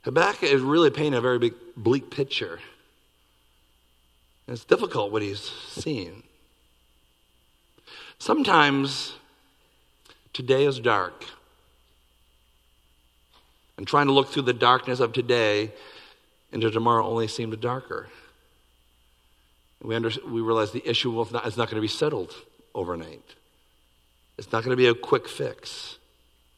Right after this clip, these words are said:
Now, this is what amazes me. When you, when you've been through this whole book like we have been in the last five weeks,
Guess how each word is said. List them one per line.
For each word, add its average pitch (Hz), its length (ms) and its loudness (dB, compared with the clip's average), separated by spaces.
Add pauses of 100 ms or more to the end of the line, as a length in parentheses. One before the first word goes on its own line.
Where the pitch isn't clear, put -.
(880)
Now, - 140 -2
this 208 280 0
is 247 120 -6
what 165 160 6
amazes 123 460 2
me. 107 100 -4
When 117 220 -2
you, 127 240 0
when 139 340 -2
you've 127 200 -6
been 151 160 0
through 208 320 -4
this 214 180 0
whole 165 140 4
book 127 200 2
like 117 140 -2
we 117 80 0
have 107 220 0
been 104 120 -2
in 101 80 -4
the 98 80 -4
last 98 380 -2
five 95 320 -6
weeks, 90 400 -10